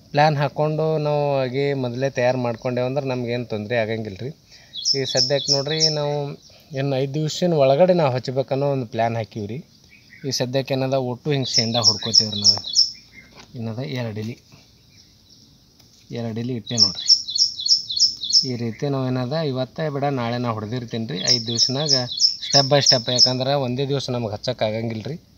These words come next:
ಯಾಕಂದ್ರೆ current, ಆ, timing ಕಡಿಮೆ ಅದ. ಹಾಗಾಗಿ ನಾವೇನದ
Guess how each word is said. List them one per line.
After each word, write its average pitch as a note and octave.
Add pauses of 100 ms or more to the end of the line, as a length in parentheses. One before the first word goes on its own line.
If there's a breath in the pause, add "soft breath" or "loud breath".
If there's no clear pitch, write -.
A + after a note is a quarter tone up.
(140)
ಯಾಕಂದ್ರೆ B2
current, B2+
ಆ, B2+
timing C3
ಕಡಿಮೆ C3
ಅದ. C3 (480 soft breath)
ಹಾಗಾಗಿ D3
ನಾವೇನದ C3